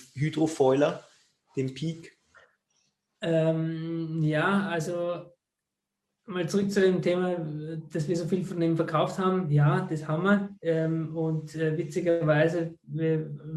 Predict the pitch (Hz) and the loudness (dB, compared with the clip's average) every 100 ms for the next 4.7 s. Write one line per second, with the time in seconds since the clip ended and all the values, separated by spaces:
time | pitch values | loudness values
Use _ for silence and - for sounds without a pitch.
0 | 147 - 147 147 180 180 165 185 180 185 | -4 -2 0 2 2 2 2 2 2 4
1 | 180 156 160 185 185 165 160 170 156 143 | 4 4 2 0 0 2 2 2 -2 -6
2 | 185 196 208 190 190 190 - 185 208 240 | -4 -2 0 -2 -2 -4 -6 -2 0 0
3 | - 180 151 165 165 165 151 151 147 170 | -4 -8 -4 -2 0 0 2 2 0 0
4 | 185 165 185 185 202 202 | 0 0 -2 0 2 2